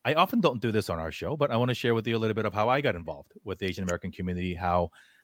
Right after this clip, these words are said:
um, why, how the hell did Jerry end up becoming so passionate about us and sharing our story? So, so from, from college, I, I think officially I started getting involved in the Asian American, um, kind of the world in college. I had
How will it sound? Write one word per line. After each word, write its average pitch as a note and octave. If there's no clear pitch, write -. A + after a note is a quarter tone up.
um, F#2
why, C3+
how -
the C3+
hell A#2
did F2+
Jerry G#2
end F#2+
up F#2
becoming G#2+
so G#2
passionate G2
about F2+
us -
and F2+
sharing F#2+
our F2
story? E2+
So, F2
so D#3
from, B2+
from F#2+
college, C#3+
I, G#2+
I A2+
think A#2+
officially D3+
I -
started A#2+
getting A2
involved G2+
in G2
the G2
Asian F#2+
American, F#2
um, D#2+
kind G#2+
of G2+
the F#2+
world F#2+
in F#2
college. F2
I G2+
had G2